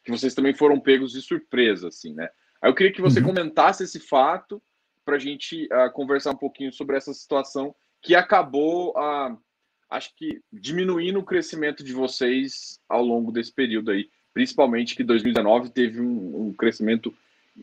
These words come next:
Speaker 1: estrondoso na, na, na bolsa e acabou que o mérito ficou um pouco, ah,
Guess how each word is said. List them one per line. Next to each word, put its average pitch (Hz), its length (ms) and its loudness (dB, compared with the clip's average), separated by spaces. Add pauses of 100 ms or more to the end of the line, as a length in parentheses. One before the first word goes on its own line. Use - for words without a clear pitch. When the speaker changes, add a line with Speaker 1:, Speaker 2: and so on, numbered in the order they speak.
Speaker 1:
estrondoso 139 960 6
na, 107 240 -2
na, 98 160 -8
na 113 160 0
bolsa 113 560 -2
e 139 100 4
acabou 123 400 0
que - 260 0 (400)
o 110 100 -6
mérito 117 360 2
ficou 123 320 -2
um 117 60 -4
pouco, 131 600 0
ah, 113 280 4